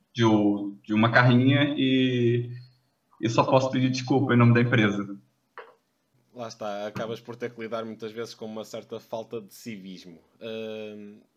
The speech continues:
Speaker 1: Sim.
Speaker 2: e f-, e estando ainda no âmbito das adversidades, se bem que também já tocaste um bocado nisto, mas gostava de saber a tua opinião mesmo concreta. Ahm, há pessoas que têm a ideia que esta profissão cai numa rotina muito monótona, ah, por causa dos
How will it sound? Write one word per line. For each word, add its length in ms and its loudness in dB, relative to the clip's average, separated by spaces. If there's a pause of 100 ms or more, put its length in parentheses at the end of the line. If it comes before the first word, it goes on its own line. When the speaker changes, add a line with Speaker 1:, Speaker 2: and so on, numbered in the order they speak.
(140)
Speaker 1:
Sim. 180 -2
Speaker 2:
e 80 -4
f-, 240 -14
e 40 -12
estando 360 -8
ainda 220 -8
no 220 -6
âmbito 280 -10
das 220 -10
adversidades, 720 -14
se 80 -18
bem 120 -8
que 80 -20
também 200 -12
já 140 -12
tocaste 400 -16
um 40 -18
bocado 260 -10
nisto, 260 -14
mas 100 -18
gostava 280 -14
de 60 -20
saber 140 -16
a 40 -18
tua 140 -20
opinião 320 -16
mesmo 340 -16 (100)
concreta. 460 -16 (760)
Ahm, 600 -8
há 100 -12
pessoas 440 -10
que 300 -8
têm 360 -10
a 60 -10
ideia 260 -10
que 80 -14
esta 180 -12
profissão 540 -12
cai 200 -10
numa 240 -8
rotina 360 -12
muito 340 -10
monótona, 520 -14 (240)
ah, 500 -12
por 80 -20
causa 220 -12
dos 120 -12